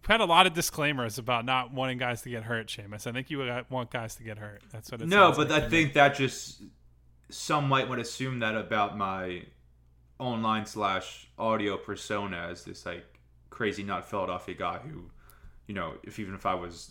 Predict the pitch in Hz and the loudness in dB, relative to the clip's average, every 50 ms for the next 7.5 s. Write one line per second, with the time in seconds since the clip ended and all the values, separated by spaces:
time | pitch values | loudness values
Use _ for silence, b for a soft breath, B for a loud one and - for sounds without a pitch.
0 | - - - 110 101 85 101 101 98 87 95 82 95 92 92 92 92 92 90 92 | -18 -12 -8 -8 -6 -6 -6 -6 -6 -6 -8 -10 -10 -8 -8 -8 -8 -8 -8 -6
1 | 101 101 92 82 - - 101 92 92 92 92 90 87 87 87 90 85 85 87 85 | -6 -6 -6 -6 -8 -10 -8 -6 -6 -6 -6 -6 -8 -8 -8 -8 -8 -10 -10 -12
2 | 87 90 87 87 82 85 - - - - - - - - - - - 107 101 92 | -12 -12 -12 -14 -14 -16 -20 -20 -20 -20 -20 -20 -20 -20 -20 -14 -8 -6 -6 -6
3 | 87 - 87 82 85 - - - - 95 98 98 87 - - 87 87 85 85 85 | -6 -8 -12 -14 -14 -18 -20 -20 -16 -10 -6 -6 -6 -6 -6 -8 -8 -8 -6 -8
4 | 82 87 87 90 - 90 87 90 104 - - - - - 64 - - 113 113 - | -8 -10 -12 -10 -8 -8 -8 -8 -10 -14 -16 -16 -16 -16 -16 -12 -8 -8 -2 4
5 | 160 143 127 117 101 107 101 90 85 87 - - - 113 117 123 120 110 101 98 | 4 4 4 4 2 2 0 -2 -2 -4 -4 -2 0 2 2 2 0 -2 -4 -6
6 | - - - - b b b b b b b b b b - - 127 127 120 - | -8 -12 -20 -20 b b b b b b b b b b -4 -2 0 0 0 -4
7 | - - 110 107 107 113 113 104 92 | -8 -12 -6 0 2 2 4 2 0